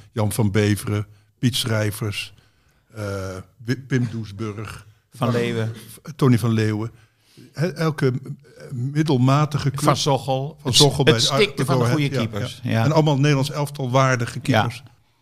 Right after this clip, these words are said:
Speaker 1: En, en Jan Jongbloed was denk ik nog ineens de beste, maar hij had,
Speaker 2: Nee.
Speaker 1: hij had wel een soort leuke uitstraling, hè, omdat hij, hij had altijd, eh,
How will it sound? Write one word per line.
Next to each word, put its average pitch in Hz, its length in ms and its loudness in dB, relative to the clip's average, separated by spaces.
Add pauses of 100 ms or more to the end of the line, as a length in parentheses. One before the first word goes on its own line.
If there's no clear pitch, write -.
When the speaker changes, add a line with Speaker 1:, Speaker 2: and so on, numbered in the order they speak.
(160)
Speaker 1:
En, 123 240 4
en 127 140 8
Jan 131 200 8
Jongbloed 135 380 6
was 117 180 -4 (140)
denk 131 220 4
ik 123 100 -2
nog 120 140 2
ineens 123 240 2
de - 120 -4
beste, 135 320 0
maar 120 100 0
hij 123 100 0
had, 117 80 0
Speaker 2:
Nee. 123 280 4 (340)
Speaker 1:
hij 127 120 0
had 135 160 2
wel 143 160 2
een 131 60 0
soort 139 400 -2 (760)
leuke 143 380 2
uitstraling, 107 680 2
hè, 117 60 0
omdat 127 300 0
hij, 127 100 2
hij 107 160 -2
had 123 160 -6
altijd, 131 360 -8
eh, 113 160 0